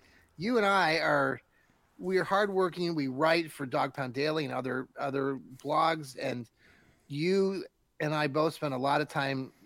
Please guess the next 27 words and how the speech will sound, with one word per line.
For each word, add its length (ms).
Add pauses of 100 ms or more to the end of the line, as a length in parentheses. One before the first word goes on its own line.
(120)
researching 760
and 180
taking 360
the 60
time, 460 (540)
and 240
yet 280 (120)
we, 300 (340)
I 120
read 260
some 240
of 60
the 120
worst 400
crap 420
on 120
some 240
of 80
these 340 (500)
other 300
things 380
like 240
The 100
Athletic, 680 (220)
who's 320
supposed 380
to, 180